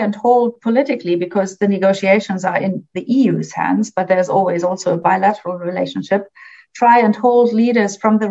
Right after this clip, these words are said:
region more to account with regards to their openness and clo-, proximity to Russia and China. And Serbia, of course, is, is a country, uh, that is on their, on their radar.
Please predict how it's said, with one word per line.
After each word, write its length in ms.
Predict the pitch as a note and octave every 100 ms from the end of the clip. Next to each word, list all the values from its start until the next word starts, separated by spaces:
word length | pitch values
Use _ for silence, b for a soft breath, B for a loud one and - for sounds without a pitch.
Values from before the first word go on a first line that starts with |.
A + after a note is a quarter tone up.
| G3
region 320 | G3 F#3+ G3+
more 220 | G3 G3+ G#3+
to 100 | G#3
account 540 | E3+ E3+ F#3 F#3 F#3 E3 - _ b _
with 220 | - A3 G#3+
regards 580 | G#3 G3 F#3 F#3+ F#3+
to 840 | - - F#3 F3+ F3 E3+ E3 - - _
their 600 | - F#3+ F#3 E3+ E3 E3
openness 720 | G#3 G3 G3+ F#3 E3+ E3+ - -
and 220 | F3+ E3+
clo-, 320 | - F#3 F3 -
proximity 540 | F#3 - G#3 F#3 F#3
to 140 | F3 E3+
Russia 340 | E3+ E3 - D3
and 100 | D#3 D#3
China. 380 | D#3 D#3+ - - _ -
And 140 | F3+
Serbia, 300 | G3 F#3 F3+
of 100 | D#3+
course, 240 | - E3+ - D#3+
is, 80 | -
is 80 | D#3+
a 60 | D#3+
country, 460 | E3+ E3+ - - B B B B B -
uh, 500 | F3 E3 - - -
that 220 | - G#3
is 220 | G#3+ G3+
on 200 | - F3
their, 220 | F3 E3 C3+ -
on 100 | F3+
their 200 | F3 E3+
radar. 400 | E3 E3 D#3 D#3